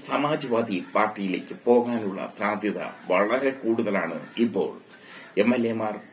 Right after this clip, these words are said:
രാജിക്ക് ഒരുങ്ങുന്നു എന്ന റിപ്പോർട്ടും യു പിയിൽ നിന്ന്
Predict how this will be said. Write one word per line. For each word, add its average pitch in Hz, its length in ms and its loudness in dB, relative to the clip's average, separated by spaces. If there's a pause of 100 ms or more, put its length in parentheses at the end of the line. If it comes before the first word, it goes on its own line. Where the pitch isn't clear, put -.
(180)
രാജിക്ക് 104 580 0 (120)
ഒരുങ്ങുന്നു 127 680 4
എന്ന 101 340 -2 (420)
റിപ്പോർട്ടും 123 560 2
യു 113 80 6
പിയിൽ 104 300 2
നിന്ന് 90 260 -6